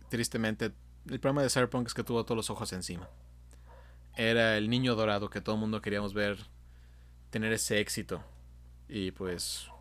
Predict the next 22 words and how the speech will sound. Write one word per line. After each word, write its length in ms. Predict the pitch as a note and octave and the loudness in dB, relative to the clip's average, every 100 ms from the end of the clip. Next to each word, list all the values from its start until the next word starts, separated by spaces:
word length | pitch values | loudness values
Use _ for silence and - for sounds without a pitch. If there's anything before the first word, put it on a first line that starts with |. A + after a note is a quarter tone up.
| - - - - - - - - - - - - - - - - - - - - | -20 -20 -20 -20 -20 -20 -20 -20 -20 -20 -20 -20 -20 -20 -20 -20 -20 -20 -20 -10
no 280 | - B2+ B2+ | -2 2 2
cumplió 320 | - B2 B2+ | 2 2 2
con 80 | B2+ | 2
las 120 | A#2 | 2
expectativas 560 | - A2+ G#2+ G#2+ A#2 A2+ | 0 -2 -2 0 2 2
de 100 | G#2+ | 0
muchos 340 | G#2 G#2 G#2 | -2 -4 -2
y 40 | G#2+ | 0
a 20 | |
veces 160 | A2 B2 | 0 0
los 120 | G#2+ | -4
que 100 | G#2+ | -4
no 80 | G#2+ | -4
les 140 | A2 | -4
cumplen 260 | - A#2 A#2 | -4 -2 -2
las 100 | A2 | -2
expectativas 540 | G#2 G#2+ A2 A2 G#2+ | -4 -6 -6 -6 -4
son 120 | A#2 | -4
los 120 | G#2+ - | -6 -4
que 80 | |
más 180 | G#2 G2 | -4 -4
gritan. 380 | G2+ F#2+ - | -4 -8 -8